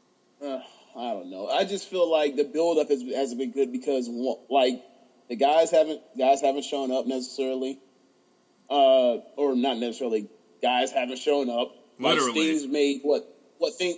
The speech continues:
Speaker 1: Sting's made three appearances on W W E television.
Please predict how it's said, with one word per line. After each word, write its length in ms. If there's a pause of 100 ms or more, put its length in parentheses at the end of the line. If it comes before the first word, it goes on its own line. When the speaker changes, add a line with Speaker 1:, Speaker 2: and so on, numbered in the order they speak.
Speaker 1:
Sting's 320
made 200
three 280
appearances 500
on 120
W 240
W 180
E 60
television. 560